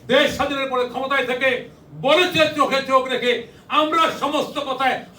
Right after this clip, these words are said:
হা বলার লোক নই, নই, নই।" না বলার কারণে আজকে এই বাংলাদেশে, আজকে নুরুরা, আজকে এই বর্তমান প্রজন্ম এই আন্দোলন করার সাহস, শক্তি অর্জন করছে। আমি বিশ্বাস করি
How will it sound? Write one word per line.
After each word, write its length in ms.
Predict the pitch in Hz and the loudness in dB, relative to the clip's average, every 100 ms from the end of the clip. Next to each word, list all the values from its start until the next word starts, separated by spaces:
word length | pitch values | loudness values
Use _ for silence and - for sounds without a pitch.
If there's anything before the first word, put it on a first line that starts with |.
| - | 0
হা 220 | 277 269 | 0 0
বলার 420 | 247 247 247 226 | 0 0 0 0
লোক 220 | 233 226 196 | -2 -2 -6
নই, 380 | 185 262 311 302 - - 220 | -2 2 4 2 -4 -10 -2
নই, 240 | 285 294 262 | 2 2 0
নই।" 200 | 254 285 233 - - 240 254 - - - | -2 0 0 -4 -8 -4 -2 -2 -4 -4
না 140 | - 269 | 0 0
বলার 240 | 269 269 262 | 2 0 0
কারণে 260 | 262 262 | 0 0
আজকে 300 | 269 - 269 | 0 -2 -2
এই 60 | 262 | 0
বাংলাদেশে, 520 | 247 247 262 254 - 277 - - - - - - | -2 -2 -2 -2 -2 -4 -4 -14 -20 -20 -18 -10
আজকে 420 | 196 - 247 233 | -10 -6 -6 -4
নুরুরা, 460 | 202 214 240 262 262 - - - | -6 -6 -4 -4 -6 -16 -20 -12
আজকে 240 | 208 - 269 | -10 -6 -6
এই 100 | 247 | -6
বর্তমান 400 | 240 - 233 - | -6 -6 -10 -10
প্রজন্ম 480 | 226 226 226 226 - - - | -8 -8 -6 -6 -8 -16 -10
এই 140 | 202 202 | -8 -6
আন্দোলন 360 | 190 208 214 208 | -8 -8 -10 -8
করার 180 | 208 202 | -6 -8
সাহস, 520 | - 196 220 220 - | -8 -6 -4 -6 -8
শক্তি 220 | 202 208 | -14 -12
অর্জন 200 | 202 208 | -10 -10
করছে। 340 | 196 - 175 147 - - | -10 -10 -12 -16 -20 -20
আমি 100 | 170 | -12
বিশ্বাস 420 | 220 220 - 254 | -8 -6 -4 -4
করি 220 | - 262 | -2 -6